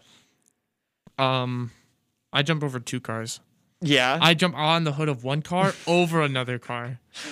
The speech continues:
Speaker 1: Kinda like
Speaker 2: Like,
Speaker 1: a stepladder
Speaker 2: step
Speaker 1: sort of
Speaker 2: on
Speaker 1: thing.
Speaker 2: it. <laughs> That'd be funny. But you'd have to do that from, like, put one car at the free throw line, then jump off that car and get, like, super high up and
Speaker 1: Yeah.
Speaker 2: throw it down.
Speaker 1: Why, the car would be driving towards the hoop,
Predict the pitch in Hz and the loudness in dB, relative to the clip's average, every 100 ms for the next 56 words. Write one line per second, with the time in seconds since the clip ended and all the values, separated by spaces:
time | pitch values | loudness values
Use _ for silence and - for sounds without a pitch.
0 | 262 170 170 147 139 170 151 147 131 127 | 0 2 4 2 2 0 0 2 0 2
1 | 165 127 156 165 180 185 - - 330 - | 0 0 0 2 0 0 -6 -8 -8 -8
2 | - _ - - - 165 175 143 131 123 | -20 _ -20 -8 -4 0 0 -2 -6 -4
3 | 127 - - - 165 220 254 196 156 160 | -6 -8 -8 -6 0 2 2 0 0 2
4 | 165 - 147 135 127 - - _ _ _ | 2 0 -2 0 -2 -4 -20 _ _ _
5 | 175 139 156 156 151 147 135 156 147 135 | -2 0 -2 0 -2 -2 -6 -2 0 0
6 | 127 120 117 120 110 139 127 - 127 127 | 0 -2 -2 -4 -2 0 0 0 -2 -2
7 | 120 123 120 - 131 123 120 113 110 - | -2 -4 -4 -2 -2 0 0 -4 -8 -8
8 | 104 - 127 - 113 117 113 107 107 104 | -10 -8 -8 -6 -6 -4 -4 -4 -8 -12
9 | 101 - 147 127 110 - 135 113 110 120 | -14 -8 -4 -4 -6 -4 -2 -2 -2 -2
10 | 107 98 147 165 151 101 160 160 196 202 | -2 -6 0 0 0 -2 -2 2 4 4
11 | 175 147 160 135 139 151 147 135 143 143 | 2 0 -4 2 4 4 2 -2 -2 -2
12 | 143 135 131 143 | -2 -6 -4 -6